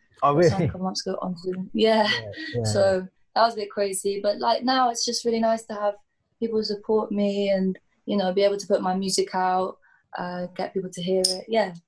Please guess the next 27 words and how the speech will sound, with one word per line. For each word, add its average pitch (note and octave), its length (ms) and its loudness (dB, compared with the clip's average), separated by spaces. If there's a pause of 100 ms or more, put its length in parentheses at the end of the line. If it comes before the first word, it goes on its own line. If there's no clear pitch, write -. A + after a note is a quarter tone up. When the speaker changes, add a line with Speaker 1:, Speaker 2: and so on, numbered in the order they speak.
(240)
Speaker 1:
How D3+ 180 4
much D#3+ 180 0
has D3 140 2
it C3 120 -2
changed C#3+ 380 -2
from A#2 180 -4
when A2 160 0
you A2 80 2
were G#2+ 80 0
doing A2 200 -2
it G2 100 -4
by G#2+ 140 0
yourself G#2 460 -2
to G#2+ 80 -6
now G2+ 200 0
you've G2 160 -2
got - 160 -10
a - 20 -4
label G2 320 -2
backing? F2+ 400 -8 (2000)
Speaker 2:
I C4+ 80 -4
guess E4+ 260 2
it's - 180 0
kinda C4+ 240 2
just A#3+ 180 -2
having, A3 680 -2
like, G3 560 2